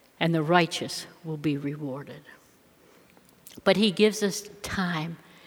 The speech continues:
and he gives us days like today, where we can see his glory working as we come to him and know that he answers our prayers, and whatever our problems are,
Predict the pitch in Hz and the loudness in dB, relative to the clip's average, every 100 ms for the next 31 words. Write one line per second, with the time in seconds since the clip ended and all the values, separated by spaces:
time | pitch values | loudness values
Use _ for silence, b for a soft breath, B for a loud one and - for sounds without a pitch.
0 | b b 180 180 160 240 240 233 185 190 | b b 4 4 8 6 8 2 4 8
1 | 208 208 - 185 180 - 175 170 131 123 | 8 8 6 4 4 -2 4 4 4 -6
2 | - - - - b b b b b b | -12 -20 -20 -20 b b b b b b
3 | 202 202 254 269 220 196 - 262 262 226 | 8 10 10 8 6 6 8 10 10 8
4 | 226 185 208 214 220 226 220 202 208 190 | 6 6 6 8 10 8 8 6 6 4
5 | - 143 127 147 - - - b b b | 0 -4 -4 -12 -18 -20 -20 b b b
6 | b b b b - 190 196 202 220 247 | b b b b 4 6 8 8 8 8
7 | 247 247 202 226 226 190 190 202 220 202 | 10 8 8 6 6 4 6 8 8 8
8 | 202 160 202 156 208 226 - 240 202 202 | 6 6 2 4 4 2 2 2 6 4
9 | 202 - 202 180 160 156 170 - b b | 4 0 2 4 4 -2 -6 -10 b b
10 | b b 190 185 202 208 220 240 226 - | b b 4 8 8 8 8 8 6 4
11 | 190 185 - - 220 214 180 175 165 151 | 4 4 0 4 8 8 6 0 0 0
12 | 135 135 147 | 0 -2 -8